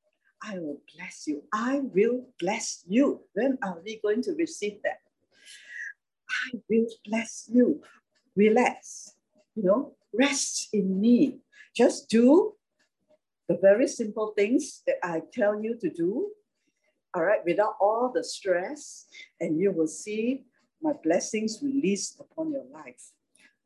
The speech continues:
Harvest, kingdom of God. You will experience and you will become a blessing to the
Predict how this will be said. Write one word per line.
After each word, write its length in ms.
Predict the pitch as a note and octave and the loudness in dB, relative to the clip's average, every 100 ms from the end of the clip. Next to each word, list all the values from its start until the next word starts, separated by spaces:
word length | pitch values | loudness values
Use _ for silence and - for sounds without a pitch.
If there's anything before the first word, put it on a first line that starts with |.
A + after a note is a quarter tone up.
| _ - | _ -20
Harvest, 760 | - D#3 E3 - - - - - _ _ _ _ _ _ _ _ _ _ - | -16 -8 -6 -6 -8 -14 -18 -20 _ _ _ _ _ _ _ _ _ _ 0
kingdom 460 | F3 D#3+ E3+ E3 | 2 4 2 0
of 80 | - _ | -12 _
God. 240 | - D#3 - _ _ _ _ _ _ _ _ _ - | -6 -4 -4 _ _ _ _ _ _ _ _ _ 0
You 160 | D#3+ | 2
will 180 | D3 - | 4 2
experience 760 | - - - F3+ F#3 G3 C4 - - - - _ | -2 -10 -4 0 4 6 4 0 -10 -20 -20 _
and 160 | G#3 C4+ | 0 4
you 100 | D#4 | 4
will 120 | D4 | 2
become 520 | D4 - G3+ A3 B3+ - | -2 -6 -2 0 0 0
a 80 | - _ | -10 _
blessing 560 | D#3+ E3 - B3+ - - _ _ _ | -6 -4 2 2 2 -6 _ _ _
to 480 | - A#3+ B3 D4 D4 _ - | 2 6 6 4 2 _ 0
the 180 | - | 0